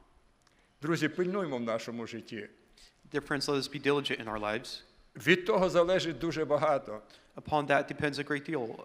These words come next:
Speaker 1: Цей чоловік належав до дванадцяти.
Speaker 2: This man Judas belonged to the twelve.
Speaker 1: Юда Іскаріот.
Speaker 2: Judas Iscariot.
Speaker 1: Він бачив всі чуда, які творив Ісус Христос.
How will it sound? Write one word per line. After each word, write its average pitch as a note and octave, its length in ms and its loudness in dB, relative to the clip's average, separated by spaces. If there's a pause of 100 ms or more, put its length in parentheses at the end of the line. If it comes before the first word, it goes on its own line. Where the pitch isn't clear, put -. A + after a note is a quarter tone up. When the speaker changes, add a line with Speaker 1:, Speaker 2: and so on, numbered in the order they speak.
(160)
Speaker 1:
Цей - 260 6
чоловік G3+ 540 2
належав F#3+ 500 4
до F#3 140 2
дванадцяти. D#3 800 0 (260)
Speaker 2:
This C#3+ 160 -8
man D3 280 0
Judas D3+ 300 0
belonged C3+ 340 0
to - 20 -4
the C3 200 -4
twelve. C3+ 240 -2 (140)
Speaker 1:
Юда C3+ 380 0
Іскаріот. B2+ 720 -4 (180)
Speaker 2:
Judas B2 260 -2
Iscariot. D#3 460 -2 (380)
Speaker 1:
Він D3+ 180 -4
бачив F#3+ 340 6
всі G3 260 -2
чуда, C3 340 0
які C3 260 -2
творив C3+ 380 -6
Ісус C3 280 -8
Христос. C#3+ 600 -2